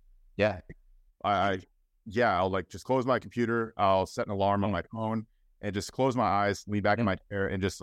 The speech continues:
Speaker 2: breathe and just focus on breathing. Try not to allow my brain to drift. Just, like, inhale, exhale, inhale, exhale. And I just, like, count. So it's just, like, one, two, three, four, five,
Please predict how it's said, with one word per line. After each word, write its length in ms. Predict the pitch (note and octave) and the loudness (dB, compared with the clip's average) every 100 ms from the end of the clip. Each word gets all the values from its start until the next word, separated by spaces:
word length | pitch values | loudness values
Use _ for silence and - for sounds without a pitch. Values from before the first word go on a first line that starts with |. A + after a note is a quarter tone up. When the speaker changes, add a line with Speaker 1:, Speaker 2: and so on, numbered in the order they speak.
| - | -14
Speaker 2:
breathe 380 | D#2+ F2 D#2+ D2 | -4 0 0 -2
and 120 | F2+ | -4
just 160 | E2 - | -6 0
focus 260 | A2 F#2+ | 0 0
on 100 | A2 | -2
breathing. 460 | G2+ G2 F#2+ F#2+ F#2 _ _ | 0 0 0 -2 -4 _ _
Try 380 | - G#2 F#2+ F2+ | -2 2 2 0
not 320 | F#2+ G2+ G#2 - | -2 0 0 0
to 320 | G#2+ G2 F#2+ | 0 0 -2
allow 180 | G2 G2 | 0 0
my 120 | G2 | 0
brain 180 | F#2 F#2+ | -2 -2
to 60 | E2+ | -4
drift. 420 | F2+ C3 A#2+ - | 0 0 -2 -8
Just, 220 | - F#2+ | -6 -2
like, 140 | F#2 E2+ | -2 -2
inhale, 580 | - A2+ A2+ A#2 A#2 A2 | 0 0 0 -2 -2 -2
exhale, 420 | F2 E2+ - D#2+ C2 | -2 -2 -2 -4 -2
inhale, 320 | G2+ G#2+ G2+ | -2 0 0
exhale. 520 | F#2+ F2+ G2+ F#2 F#2+ - _ - | -2 -2 0 0 -2 -8 _ -2
And 100 | G#2+ | -2
I 40 | |
just, 160 | G2 A#2 | 0 0
like, 160 | G#2 | -2
count. 360 | - B2 F2 - | 0 0 0 -2
So 100 | G2+ | -4
it's 100 | - | 0
just, 80 | G2 | -2
like, 120 | F2 - | -2 -2
one, 320 | F#2 F#2+ G2 | 0 0 0
two, 260 | - F#2 | -4 -4
three, 260 | F2 F2+ F2+ | -2 -2 -4
four, 220 | - F2 | -4 -4
five, 320 | G#2 C#3+ C#3+ | 2 2 2